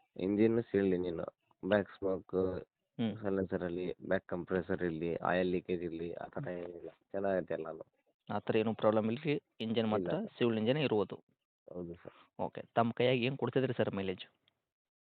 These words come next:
Speaker 1: ಸರ್, ಮೈಲೇಜ್ ಬರುತ್ತೆ ನಿಮ್ಗೆ ಒಂದು ಹದಿಮೂರು ಬರುತ್ತೆ ಸರ್.
Speaker 2: ಹದಿಮೂರು ತನಕ ಕೊಡ್ತೈತ್ರಿ?
Speaker 1: ಹ್ಮ್.
Speaker 2: ಓಕೆ, ಪೆಟ್ರೋಲ್ ಡೀಸೆಲ್ ಸರ್ ಇದು ವೇರಿಯಂಟ್?
Speaker 1: ಡೀಸೆಲ್, ಡೀಸೆಲ್.
Speaker 2: ಓಕೆ, ಈ ಗಾಡಿ ಒಳಗ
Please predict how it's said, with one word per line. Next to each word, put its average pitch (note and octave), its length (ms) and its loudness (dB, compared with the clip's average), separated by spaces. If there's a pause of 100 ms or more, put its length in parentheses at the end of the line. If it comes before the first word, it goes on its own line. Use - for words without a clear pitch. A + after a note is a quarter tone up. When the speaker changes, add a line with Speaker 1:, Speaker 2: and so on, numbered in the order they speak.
(1200)
Speaker 1:
ಸರ್, A#2 120 -2
ಮೈಲೇಜ್ G#2 380 4
ಬರುತ್ತೆ G2 360 4
ನಿಮ್ಗೆ F#2 340 2
ಒಂದು F#2+ 300 2 (680)
ಹದಿಮೂರು F#2 280 -2
ಬರುತ್ತೆ E2+ 340 -2
ಸರ್. D2+ 200 -14 (600)
Speaker 2:
ಹದಿಮೂರು G#2+ 420 -2
ತನಕ A#2+ 180 -4
ಕೊಡ್ತೈತ್ರಿ? A2+ 420 -2 (760)
Speaker 1:
ಹ್ಮ್. C3+ 300 2 (360)
Speaker 2:
ಓಕೆ, - 180 -8
ಪೆಟ್ರೋಲ್ C#3+ 440 4
ಡೀಸೆಲ್ D3 320 4
ಸರ್ B2 120 0
ಇದು D3 140 -4
ವೇರಿಯಂಟ್? D#3 280 -4 (680)
Speaker 1:
ಡೀಸೆಲ್, F#2+ 300 2
ಡೀಸೆಲ್. - 340 -4 (440)
Speaker 2:
ಓಕೆ, - 540 -12
ಈ E3+ 140 6
ಗಾಡಿ D#3 200 12
ಒಳಗ C3 260 10